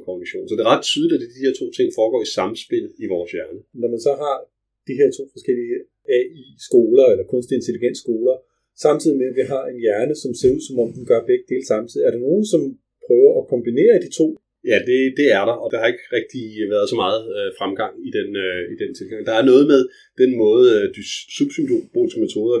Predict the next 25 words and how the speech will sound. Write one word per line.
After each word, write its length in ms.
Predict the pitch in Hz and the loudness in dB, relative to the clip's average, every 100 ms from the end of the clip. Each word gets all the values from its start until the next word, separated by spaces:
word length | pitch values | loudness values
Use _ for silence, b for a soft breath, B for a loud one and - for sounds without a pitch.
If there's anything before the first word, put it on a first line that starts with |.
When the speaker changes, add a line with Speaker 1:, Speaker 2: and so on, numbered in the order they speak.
| 101 | 2
Speaker 1:
virker 180 | 113 143 - | 2 0 -2
på, 60 | 113 | -6
som 80 | 113 110 | -4 2
gør 80 | 104 | 2
det 60 | - - | 2 -4
svært 260 | 117 131 - _ _ _ 117 | -4 -6 -6 _ _ _ -2
at 40 | 107 | 0
integrere 420 | 107 - 107 110 113 | 0 -2 -2 -2 -6
dem 60 | 113 | -4
med, 120 | 104 92 90 | -2 -2 -2
med 80 | 98 92 | -6 -8
andre 160 | 92 92 - | -10 -16 -18
metoder. 340 | - 90 92 - _ _ _ | -16 -16 -16 -20 _ _ _
Man 100 | 101 | -6
har 80 | 104 | -2
simpelthen 300 | 113 113 107 | 0 0 0
lavet 180 | 98 107 123 | 2 4 4
nogle 160 | 104 98 | 2 -2
shortcuts 520 | - 107 - - 107 - - 127 101 | -2 -2 0 0 0 0 -8 -8 -8
i, 20 | 92 87 | -8 -8
øh, 140 | 85 85 | -8 -10
i 20 | 101 | -8
den 80 | 107 | -6
måde, 120 | 101 104 | -4 -2
man 80 | 104 | -4